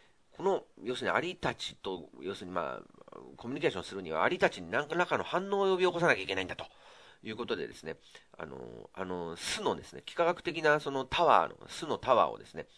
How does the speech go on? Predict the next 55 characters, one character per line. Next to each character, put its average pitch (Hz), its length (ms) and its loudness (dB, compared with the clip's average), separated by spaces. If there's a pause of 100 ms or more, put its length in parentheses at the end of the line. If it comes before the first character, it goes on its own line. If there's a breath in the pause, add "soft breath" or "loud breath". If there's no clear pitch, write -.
(440 loud breath)
グ 110 100 -8
レ 196 100 10
ネ 220 120 10
ー 214 40 10
ド 196 80 2
ラ 190 140 8
ン 131 60 -4
チ - 100 -2
ャ 82 40 0
ー、 - 60 -18
あ - 80 -6
の、 85 80 -12
敵 139 200 -6
弾 170 200 6
頭 147 160 0
で 117 80 -4
す - 100 -10
ね、 - 140 -18 (340 soft breath)
で、 - 120 -8
破 - 140 -2
壊 208 160 12
す - 100 -2
る 170 80 -4
ん - 20 -6
で - 80 -10
す - 60 -14
ね。 92 160 -10 (140)
ド - 80 0
ー 123 500 -2
ン、 - 40 -18
ド - 80 4
ー 123 360 2
ン 98 40 -6
っ 95 40 -8
つ - 80 -16
っ - 20 -20
て - 100 -16
で - 80 -20
す - 60 -20
ね。 - 120 -20 (880 loud breath)
で、 90 120 -6
「何 - 200 -4
か - 100 2
反 156 240 2
応 165 40 2
し 175 120 0
ろ 170 80 4
よ」 147 280 2
と - 80 -8
か 90 60 -4
言 90 40 -2
い - 20 -6
な 87 80 -2
が 82 60 -2
ら、 78 140 -2